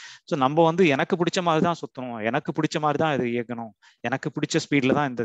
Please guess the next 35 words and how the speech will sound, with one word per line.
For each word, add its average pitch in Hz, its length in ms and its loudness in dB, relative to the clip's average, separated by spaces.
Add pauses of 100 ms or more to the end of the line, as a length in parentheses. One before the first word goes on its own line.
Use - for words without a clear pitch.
இந்த 120 200 -4
wheel 139 240 -2
வந்து 123 240 -2
எனக்கு 135 260 -2
பிடிச்ச 139 260 -6
மாதிரி 139 220 0
இந்த 127 200 -4
ஸ்பீட்ல 135 360 -2
சுத்தணும், 123 320 -12
இந்த 117 160 -2
டைரக்ஷன்ல 131 480 -2
சுத்தணும், 123 320 -12
மேல 120 280 2
சுத்தணும், 123 340 -8
கீழே 131 200 2
சுத்தணும்ட்டு 127 460 -6 (420)
நம்மளா 135 340 2
ஒரு 147 180 6
rule 147 280 2
create 135 320 2
பண்ணிட்டு 123 320 0
அதோட 135 300 0
போராடிட்டு 131 440 -2
இருக்கோம். - 220 -18 (460)
So - 120 -10
இந்த 131 240 -2
போராட்டம் 175 540 2
எப்போ 135 320 0
align 151 320 2
ஆகாம 156 400 0
நம்ம 123 300 -2
அதை 123 180 0
எதிர்க்கிறோமோ 156 560 -2
அப்பவே 151 380 -2
வந்து 143 240 -6